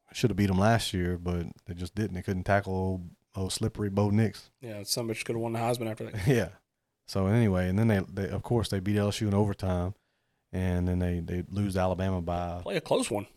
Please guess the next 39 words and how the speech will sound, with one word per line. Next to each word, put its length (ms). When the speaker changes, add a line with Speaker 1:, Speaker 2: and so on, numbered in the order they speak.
Speaker 1:
play 100
a 40
close 240
one 80
by, 260
by 60
one 160
touchdown, 420
man. 140
And 100
they 60
beat, 260
they 100
end 120
up 100
beating, 260
uh, 300
Penn 160
State 240
in 60
the 60
bowl 280
game. 180
Speaker 2:
Yep. 140
So 140
they 200
end 140
the, 200
they 260
end 160
the, 240
the 140
season 520
winning, 300
winning 160
their 140
last 240
two 120
games. 540